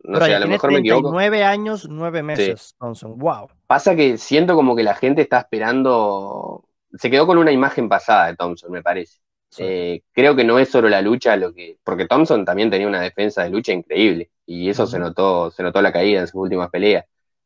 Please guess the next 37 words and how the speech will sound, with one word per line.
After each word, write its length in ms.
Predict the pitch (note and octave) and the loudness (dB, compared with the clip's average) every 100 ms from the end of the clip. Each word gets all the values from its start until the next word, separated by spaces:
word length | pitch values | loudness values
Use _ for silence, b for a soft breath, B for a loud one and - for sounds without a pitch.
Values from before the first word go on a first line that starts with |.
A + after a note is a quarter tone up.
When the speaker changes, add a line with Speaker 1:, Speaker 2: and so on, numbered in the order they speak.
| _ - | _ -12
Speaker 1:
Creo 160 | - A2 | 0 4
que 100 | A2+ | 4
también 240 | G2 G#2+ | 4 2
perdió 280 | G#2 F#2 G2 | 2 2 2
reflejos, 500 | G2 G#2 G2+ A2 F#2+ | 2 0 0 0 0
velocidad, 460 | F#2 F2 F#2 G2+ G#2 | -4 -4 0 2 4
obviamente, 520 | F#2 F#2 G2+ G#2 F2+ | 2 -2 -4 -4 -4
todo. 380 | F#2 G#2 C#3+ - _ _ _ _ _ | 2 2 2 -4 _ _ _ _ _
Y 440 | F#2 F#2 F2+ E2 - | -10 -8 -6 -8 -6
no 160 | G2+ D3+ | -2 2
solo 240 | F3 B2 | 4 6
eso, 280 | B2+ C3 C#3+ | 6 4 -2
sino 200 | - G#2 | -2 0
el 80 | A2+ | 2
factor 300 | A2+ G2 A2+ | 0 0 2
de 80 | A#2 | 2
que 140 | G2 - | 0 -2
Holland 280 | A2 G#2+ | 0 0
es 120 | F#2+ - | -2 -6
gigante. 440 | F#2 G#2+ A#2+ F2 | -2 0 0 -2
O 40 | |
sea, 140 | E2 F#2 | -8 -6
Holland 220 | A#2 D3 | 0 0
le 80 | C3+ | 0
saca 180 | A2 A#2+ | 0 0
una 120 | A2 | -2
ventaja 380 | F#2+ F#2 G#2 - | -4 -2 -2 -2
en 80 | F#2+ | -8
altura, 340 | E2+ A2 A2+ | -8 -4 -2
en 100 | G2 | -2
alcance 440 | F#2 F2+ A#2+ A#2+ G2+ | -4 -4 -4 -2 -6
y 40 | |
en 120 | F#2 | -6
peso 320 | F2+ A2+ C#3+ | -4 -2 0
que 100 | G#2 | -2
no, 200 | F2 F2 | -4 -6
no, 280 | E2+ F2 E2+ | -6 -8 -10